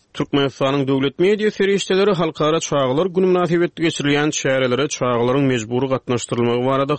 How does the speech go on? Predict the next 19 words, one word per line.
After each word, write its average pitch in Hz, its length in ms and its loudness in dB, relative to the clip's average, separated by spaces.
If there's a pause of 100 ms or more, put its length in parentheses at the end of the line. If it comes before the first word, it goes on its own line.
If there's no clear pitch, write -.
habar 120 240 0
bermeýär. 131 460 0 (380)
Çarşenbe 131 560 0
güni 214 220 2
Marynyň 180 360 2
welaýet 151 420 0
merkezinde 165 460 2
aýry 135 260 0
başga 151 300 0
bir 156 100 2
köpçülik 131 440 -2
çäresi 117 460 0
geçirildi. 135 540 0 (480)
Bu 196 40 -4
çärede 190 520 0
ýurt 156 320 0 (120)
raýatlary 165 440 0
mejbur 113 420 0 (100)
gatnaşdyryldy. 135 800 0